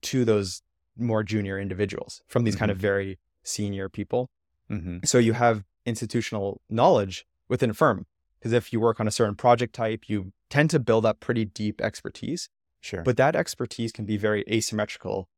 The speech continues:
Speaker 1: over a firm. So how do we take the expert in retail? How do we take the expert in commercial and help level up the rest of the office?
Speaker 2: Mm-hmm.
Speaker 1: So a big component for us is trying to capture those conversations,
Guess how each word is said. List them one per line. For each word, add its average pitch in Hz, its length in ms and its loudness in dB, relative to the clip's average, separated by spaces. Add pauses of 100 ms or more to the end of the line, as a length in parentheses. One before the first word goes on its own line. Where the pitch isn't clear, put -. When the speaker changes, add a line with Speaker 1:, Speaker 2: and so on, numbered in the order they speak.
(180)
Speaker 1:
over 113 240 2
a 95 60 -2
firm. 131 380 -2 (380)
So 131 140 0
how 120 180 0
do 156 60 4
we 160 100 0
take 151 220 -2
the - 140 -4
expert 107 520 -4
in 101 340 -4
retail? - 400 -4 (340)
How - 140 -4
do 117 60 2
we 120 80 0
take 123 200 -4
the 110 60 0
expert 107 300 -4
in 98 80 -8
commercial 120 540 -2 (640)
and 120 120 0
help 110 280 2
level 107 320 0
up 101 180 0
the 107 80 -2
rest 101 240 -4
of 95 60 -6
the 95 100 0
office? - 460 -4 (240)
Speaker 2:
Mm-hmm. 90 240 -6
Speaker 1:
So 101 340 2 (420)
a 123 80 -2
big 131 300 2 (140)
component 113 380 -4
for 110 120 0
us 113 120 0
is 107 100 -6
trying 117 200 -2
to 104 60 -2
capture - 420 -6
those 123 140 0
conversations, 117 800 -4